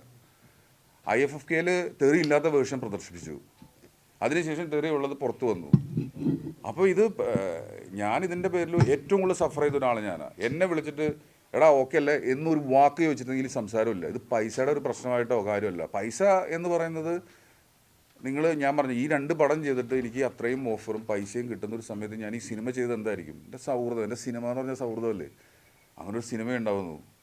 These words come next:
ഭയങ്കര ഒരു ക്യാരക്ടർ ചെയ്യുന്നു, ഭയങ്കര ഫ്രീ ആയിട്ട് ഇങ്ങനെ എനിക്കിങ്ങനെ, ഞാൻ, ഞാൻ അ-, അങ്ങനെ അഭിനയിക്കാൻ പറ്റിയാൽ എനിക്കിതൊരു വേറൊരു കാര്യമാണ്. പക്ഷേ ഇത് എഫക്റ്റ് ആവുന്നതെന്ന് പറഞ്ഞാൽ എൻ്റെ ഭീകരമായിട്ട്, കാരണം ആ കോൺഗ്രസിൻ്റെ ഒരു വിഷയം കഴിഞ്ഞതിന്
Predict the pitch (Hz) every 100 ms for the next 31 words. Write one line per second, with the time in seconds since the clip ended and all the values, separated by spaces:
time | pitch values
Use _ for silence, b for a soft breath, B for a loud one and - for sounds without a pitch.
0 | _ 76 85 107 117 117 107 107 104 101
1 | 101 113 107 87 82 95 101 113 104 101
2 | 110 110 107 - B B - 107 127 127
3 | 131 135 - - - - 160 156 165 143
4 | 151 190 190 180 143 170 160 147 151 165
5 | 156 143 156 165 160 185 185 185 156 160
6 | 165 175 160 139 104 113 110 170 143 147
7 | - - 117 123 120 156 - 190 170 165
8 | 160 160 156 156 139 160 156 B B B
9 | B - - 95 110 147 175 151 95 76
10 | 90 104 131 117 - 98 123 123 110 110
11 | 117 117 117 123 127 117 101 - 127 120
12 | 117 123